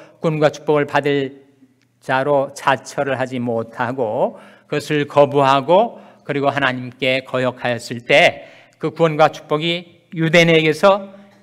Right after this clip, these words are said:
이방인에게로 터닝이 된 것입니다. 하나님의 구원과 축복의 흐름이 유대인에게로 왔다가 그들이 스스로 그 축복을 받을 만한 자격이 없는 자임을,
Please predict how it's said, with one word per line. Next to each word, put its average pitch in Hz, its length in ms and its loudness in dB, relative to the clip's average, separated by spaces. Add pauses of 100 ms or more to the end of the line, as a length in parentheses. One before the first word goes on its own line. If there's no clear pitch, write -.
(140)
이방인에게로 160 1500 2 (1000)
터닝이 151 560 0
된 101 240 -14
것입니다. - 540 -20 (1700)
하나님의 120 400 -6 (320)
구원과 123 300 -2
축복의 127 380 -6
흐름이 156 760 -6 (400)
유대인에게로 139 720 -2
왔다가 104 680 -4 (480)
그들이 110 340 -16
스스로 139 520 -6
그 131 80 -12
축복을 123 360 -8
받을 120 320 -6
만한 120 540 -8 (640)
자격이 123 640 -4
없는 123 400 -10
자임을, 131 640 -8